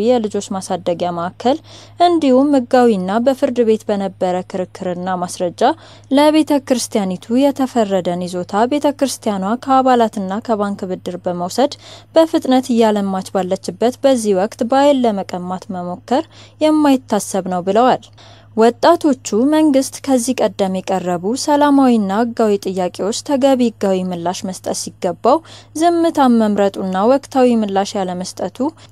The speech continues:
ከስር ያሉ የመንግስት ባለስልጣናት ከህግ በላይ እንዲሆኑና ለምቾቶቻቸው እንዲሰሩ በር እንደከፈተ ተናግረዋል። የጉባኤው አባላት በቅርቡ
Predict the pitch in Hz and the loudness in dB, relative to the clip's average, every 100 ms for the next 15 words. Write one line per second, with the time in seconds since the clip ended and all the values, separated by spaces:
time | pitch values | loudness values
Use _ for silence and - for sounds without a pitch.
0 | - 294 294 - 370 285 269 202 202 285 | -4 0 2 2 4 4 4 2 -2 2
1 | 330 302 277 240 - 202 196 190 196 185 | 2 4 4 4 0 -2 0 0 -2 -6
2 | - 185 190 254 - 302 294 240 254 220 | -4 -4 -2 -6 -2 0 0 2 2 4
3 | 202 196 190 190 185 185 185 220 311 - | 2 0 -2 -2 -2 -4 -2 -2 -4 -10
4 | - - 302 311 311 - 277 262 254 220 | -20 0 4 4 2 0 2 0 0 -2
5 | 196 - 208 254 240 226 220 190 214 247 | -2 0 2 4 2 0 0 0 0 2
6 | 247 240 208 185 185 196 - 180 180 175 | 2 2 -2 -4 -6 -6 -8 -10 -10 -8
7 | 190 190 185 254 - - _ - - 233 | -6 -6 0 2 2 -4 _ -20 0 2
8 | 240 254 302 247 202 202 269 254 214 190 | 4 2 4 4 4 4 4 4 4 2
9 | 190 254 - 294 294 277 | 2 -2 0 0 2 0